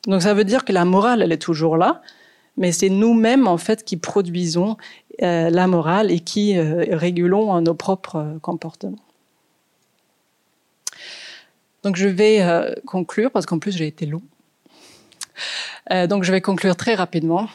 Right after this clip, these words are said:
En fait, je vais juste dire des choses que j'ai déjà dit, mais pour un peu le, le message que, que je voulais vous faire passer, en tout cas ensuite échanger et discuter avec vous.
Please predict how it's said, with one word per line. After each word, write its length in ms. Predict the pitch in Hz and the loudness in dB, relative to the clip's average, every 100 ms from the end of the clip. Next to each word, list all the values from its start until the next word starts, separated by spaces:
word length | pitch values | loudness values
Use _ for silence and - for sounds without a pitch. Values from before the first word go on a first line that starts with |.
| - - | -16 -6
En 160 | 185 180 | -2 0
fait, 280 | 233 233 | 0 0
je 100 | 202 | 0
vais 180 | 185 185 | 0 0
juste 220 | 175 196 185 | 0 -2 0
dire 220 | 208 220 | 0 0
des 100 | 175 | 0
choses 220 | - 202 | -4 -4
que 100 | 190 | -4
j'ai 160 | 160 170 | -4 -2
déjà 560 | 160 151 165 165 156 | -2 0 0 -2 -4
dit, 340 | 151 165 214 208 | -4 -2 -2 -2
mais 220 | 170 156 | -4 -6
pour 220 | - 151 | -8 -8
un 100 | 160 | -4
peu 120 | 160 | -2
le, 100 | 190 | 0
le 280 | 165 170 165 | 0 -2 -2
message 500 | 175 180 - 196 - | -2 -2 -2 -4 -4
que, 260 | - 156 151 - - - - - - | -8 -10 -12 -18 -18 -16 -16 -20 -12
que 160 | - 190 | -2 0
je 140 | 175 | 0
voulais 480 | 170 185 196 196 180 | 0 2 2 4 2
vous 200 | 151 160 | 0 -2
faire 240 | 160 156 | -2 -4
passer, 300 | - 160 254 | -2 -2 0
en 120 | 233 | 0
tout 120 | 160 165 | -2 -2
cas 160 | 196 | 0
ensuite 460 | 165 160 - 185 - | 0 0 -4 -4 -2
échanger 680 | 160 175 170 - 160 165 180 | -2 0 0 0 -2 -2 -4
et 40 | |
discuter 480 | 160 151 165 - 165 | -4 -6 -6 -4 -4
avec 320 | 156 156 - | -2 -4 -6
vous. 200 | 208 277 | -6 -6